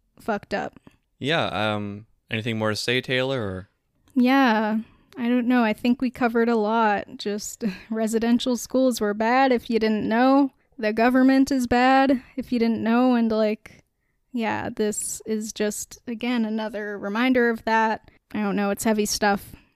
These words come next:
Speaker 2: Yeah, this has been a bit of a downer of an episode, a bit of a rambling one too, but, you know, that's what you come here for, for rambling and for semi-coherent thoughts.
Speaker 1: Mm-hmm.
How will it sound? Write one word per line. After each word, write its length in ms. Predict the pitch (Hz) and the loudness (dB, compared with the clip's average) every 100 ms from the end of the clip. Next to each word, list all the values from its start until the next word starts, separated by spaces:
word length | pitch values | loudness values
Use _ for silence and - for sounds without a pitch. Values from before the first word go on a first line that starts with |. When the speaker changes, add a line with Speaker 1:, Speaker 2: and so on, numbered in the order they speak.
| _ - | _ -4
Speaker 2:
Yeah, 360 | 131 110 98 | 0 0 0
this 140 | 107 123 | -4 -4
has 160 | 143 | -4
been 140 | 139 127 | -2 -2
a 20 | |
bit 140 | 117 | 0
of 100 | 113 | -2
a 60 | 107 | -2
downer 320 | 104 104 107 | 0 0 -2
of 80 | 101 | -2
an 80 | 101 | -6
episode, 500 | 104 - 113 110 123 | -6 -2 0 0 0
a 60 | |
bit 100 | 196 | 0
of 80 | 214 | 0
a 100 | 151 | 0
rambling 520 | 113 107 117 117 110 | 2 0 0 0 -2
one 220 | 107 101 | -2 -4
too, 400 | 92 135 127 110 | -6 -2 -2 -2
but, 580 | 101 101 98 95 - - _ | -2 -2 -2 -4 -10 -18 _
you 80 | 135 | -10
know, 300 | 104 92 104 _ _ _ | -8 -8 -12 _ _ _
that's 240 | - 104 - | -6 -6 -4
what 120 | 107 | -4
you 100 | 113 | -2
come 180 | 135 135 | -2 -2
here 160 | 117 | -2
for, 480 | 101 - 101 92 87 _ _ _ | -4 -4 -2 -2 -6 _ _ _
for 180 | 101 | -6
rambling 720 | 98 101 107 104 95 92 90 - _ _ - | -2 0 0 -2 -4 -6 -8 -16 _ _ -12
and 140 | 95 | -12
for 380 | - 98 95 90 _ _ _ - | -8 -6 -4 -6 _ _ _ -12
semi-coherent 960 | - 113 107 104 101 107 107 107 107 - | -4 -2 0 -2 -2 -4 -2 -2 -4 -4
thoughts. 640 | 98 92 - - - - _ _ 247 | -4 -4 -10 -14 -14 -18 _ _ 2
Speaker 1:
Mm-hmm. 440 | 226 226 220 269 | 4 4 4 2